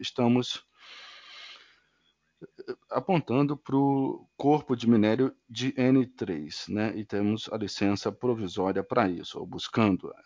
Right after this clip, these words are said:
essa licença. Como foi dito, o feed pra essa solução de minério de ferro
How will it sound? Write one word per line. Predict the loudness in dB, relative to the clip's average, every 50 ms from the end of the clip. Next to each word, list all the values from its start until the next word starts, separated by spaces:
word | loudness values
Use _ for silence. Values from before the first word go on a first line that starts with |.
| -20 -20
essa | -18 -16 -14 -10 -8
licença. | -8 -6 -6 -8 -10 -10 -12 -14 -18 _ _ _ -4
Como | 2 4 6 6 6 4
foi | 2 0 -4 -8 -6
dito, | -2 0 0 0 0 0 -4 -6 -6 _ -14 -20 -20 -20 -20 _ _ _ _ _
o | -8 -4 -2 -2 0 -2 -4
feed | -4 -6 -6 -6 -4 -4 -4 -6 -6 -8 -8
pra | -4 0 0 2
essa | 2 2 0 -2 -4
solução | -4 -2 -2 -2 -2 -4 -4 -2 0 0 0 0
de | -2 -2 -2 0
minério | 2 2 2 0 -2 -6
de | -8 -10 -12
ferro | -8 -2 2 2 4 4 4 2 0